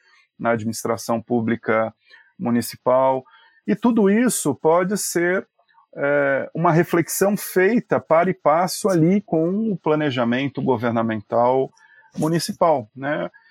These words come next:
Eu proporia da mesma forma uma pequena equipe, né, de alguns secretários que parassem para pensar isso em conjunto com o prefeito, um grupo de servidores, quando o município é um pouco maior,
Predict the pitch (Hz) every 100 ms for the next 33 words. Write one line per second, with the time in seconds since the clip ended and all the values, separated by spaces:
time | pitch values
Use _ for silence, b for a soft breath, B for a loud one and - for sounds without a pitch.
0 | b b b 170 175 190 - 180 175 185
1 | 170 175 185 170 196 - 170 170 165 139
2 | 127 147 175 151 180 185 185 - 175 190
3 | - 117 110 110 139 147 120 123 117 113
4 | 131 - 127 127 131 151 147 127 - 131
5 | 131 120 135 147 165 175 - - - 151
6 | 156 175 - - 117 131 123 131 117 -
7 | 139 131 147 156 - 117 - 117 107 139
8 | 131 - 127 120 113 110 - 127 147 143
9 | 131 - - - b b b - 131 127
10 | 156 147 135 - 143 120 123 110 127 156
11 | 156 131 120 - 127 127 123 120 - 139
12 | 123 123 127 - 117 113 104 131 147 143
13 | 131